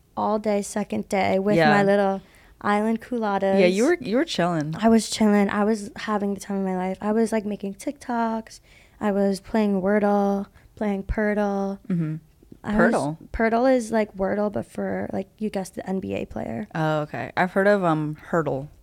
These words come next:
Speaker 2: H E A R.
Speaker 1: Yes, I do like Hurdle sometimes, but it's on SoundCloud
Speaker 2: Yeah.
Speaker 1: as an interface, I'm pretty sure.
Speaker 2: Mm-hmm.
Speaker 1: So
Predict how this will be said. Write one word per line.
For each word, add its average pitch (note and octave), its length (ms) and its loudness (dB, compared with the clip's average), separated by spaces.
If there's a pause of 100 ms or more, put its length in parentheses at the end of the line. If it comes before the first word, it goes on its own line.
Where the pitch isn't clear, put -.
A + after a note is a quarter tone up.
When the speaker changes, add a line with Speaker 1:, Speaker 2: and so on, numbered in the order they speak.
Speaker 2:
H D3 260 -10
E D3 140 -6
A C#3 120 -4
R. - 60 -2
Speaker 1:
Yes, A3 240 4
I D3+ 260 2
do C#4+ 180 2
like G4 200 4
Hurdle C4 280 4
sometimes, A#3+ 600 0
but - 360 2 (480)
it's A#3 160 0
on D4+ 360 0 (560)
SoundCloud C4+ 920 0 (260)
Speaker 2:
Yeah. F3+ 420 4
Speaker 1:
as A#3+ 140 4
an C4 60 4
interface, C#4+ 560 0
I'm D4 100 -2
pretty C#4+ 200 0
sure. D4 220 2
Speaker 2:
Mm-hmm. D4+ 80 0
Speaker 1:
So G#3+ 280 4